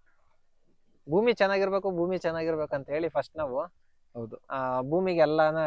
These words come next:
Speaker 1: ಪ್ರತಿಯೊಂದು ಇವಾಗ, ಉಮ್, ಯಾವ್ದೋ ಇದನ್ನ ಹಾಕಿದೀವಿ ನೋಡಿ, ಮಲ್ಚಿಂಗ್‌ಗೋಸ್ಕರ ಆಯ್ತು, ಉರುಳಿ ಹಾಕಿದೀವಿ.
Speaker 2: ಹುರುಳಿ, ಹೌದು. ಇಲ್ಲಿ ಇದೆ ಅಲ್ಲ,
Speaker 1: ಆ.
Speaker 2: ಚೆನ್ನಾಗ್ ಬಂದಿದೆ ಹುರುಳಿನು.
Speaker 1: ಆ, ಈ ಕಡೆ
Speaker 2: ಹಾ.
Speaker 1: ಭಾಗದಲ್ಲಿ ಇನ್ನೊಂದ್ ಏನ್ ಗೊತ್ತಾ, ಈ ಕಡೆ ಭಾಗದಲ್ಲಿ ಚೆನ್ನಾಗ್ ಬಂದಿದೆ.
Speaker 2: ಹೌದು.
Speaker 1: ಈ ಭಾಗದಲ್ಲಿ ಏನ್ಕೋ ಎಲ್ಲ ಸ್ವಲ್ಪ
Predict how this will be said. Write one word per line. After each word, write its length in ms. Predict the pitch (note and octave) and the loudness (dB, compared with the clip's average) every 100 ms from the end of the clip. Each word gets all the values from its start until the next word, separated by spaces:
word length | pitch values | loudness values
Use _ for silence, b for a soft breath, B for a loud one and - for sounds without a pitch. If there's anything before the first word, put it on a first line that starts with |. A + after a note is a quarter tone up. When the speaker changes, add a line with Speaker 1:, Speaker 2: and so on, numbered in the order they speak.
| C#3 C3 A#2+ A#2 A2+ - | -2 -2 -4 -4 -8 -4
Speaker 1:
ಪ್ರತಿಯೊಂದು 360 | C3 B2+ C#3+ C3+ | -4 0 0 0
ಇವಾಗ, 160 | B2+ B2 _ _ | 0 -2 _ _
ಉಮ್, 380 | C#3+ C3 C3 B2+ | -4 -4 -4 0
ಯಾವ್ದೋ 260 | C3 C#3+ D3 | 2 2 0
ಇದನ್ನ 200 | D3 D#3 | 0 0
ಹಾಕಿದೀವಿ 260 | C3 B2 | 0 -2
ನೋಡಿ, 160 | B2+ B2 | -4 -4
ಮಲ್ಚಿಂಗ್‌ಗೋಸ್ಕರ 680 | B2+ C3 D3 C3+ B2+ - C3 | -4 -4 -4 -4 -4 -2 -2
ಆಯ್ತು, 340 | - B2+ C3 | -2 -4 -8
ಉರುಳಿ 320 | B2+ C#3+ D#3 | -6 0 2
ಹಾಕಿದೀವಿ. 380 | C3+ - G#2+ G2+ | 2 0 -10 -4
Speaker 2:
ಹುರುಳಿ, 320 | C#3 C3+ B2 A2+ | 2 4 4 0
ಹೌದು. 240 | A2+ A2+ - | -2 -8 -6
ಇಲ್ಲಿ 140 | C#3 C#3 | 2 4
ಇದೆ 140 | C3+ | 6
ಅಲ್ಲ, 120 | B2+ A2+ | 2 2
Speaker 1:
ಆ. 60 | D3+ | 2
Speaker 2:
ಚೆನ್ನಾಗ್ 240 | D3 C#3+ | 4 2
ಬಂದಿದೆ 240 | C3 A#2+ | 0 0
ಹುರುಳಿನು. 520 | A2+ A2+ A#2+ A2 G#2+ - _ _ C3+ | -2 -2 -4 -4 -8 -14 _ _ -8
Speaker 1:
ಆ, 160 | C3+ | -6
ಈ 180 | C#3 G3+ | -2 2
ಕಡೆ 180 | A#3 A3 | 4 6
Speaker 2:
ಹಾ. 40 | |
Speaker 1:
ಭಾಗದಲ್ಲಿ 380 | F3+ F3 F3 E3 | 6 6 6 2
ಇನ್ನೊಂದ್ 280 | F#3 G#3+ F3+ | 0 -2 0
ಏನ್ 140 | F3+ | -2
ಗೊತ್ತಾ, 340 | E3+ D#3 E3+ F3 | -2 -2 0 0
ಈ 180 | F3 | -2
ಕಡೆ 180 | G3 G3+ | 0 2
ಭಾಗದಲ್ಲಿ 300 | F#3 F3 G3 | 4 4 2
ಚೆನ್ನಾಗ್ 260 | - D#3+ D#3 | 0 0 2
ಬಂದಿದೆ. 300 | D3+ C#3 A2 - _ - | 2 2 -2 -4 _ -2
Speaker 2:
ಹೌದು. 380 | B2+ A#2 A#2 - _ - | 0 0 -4 -8 _ -8
Speaker 1:
ಈ 80 | E3 | 0
ಭಾಗದಲ್ಲಿ 420 | F3 F#3 G3+ F#3 | 2 4 4 2
ಏನ್ಕೋ 240 | F#3+ F#3+ G3 | 2 2 2
ಎಲ್ಲ 300 | E3+ F#3+ G3 | 4 4 2
ಸ್ವಲ್ಪ 280 | F3 E3+ | 2 2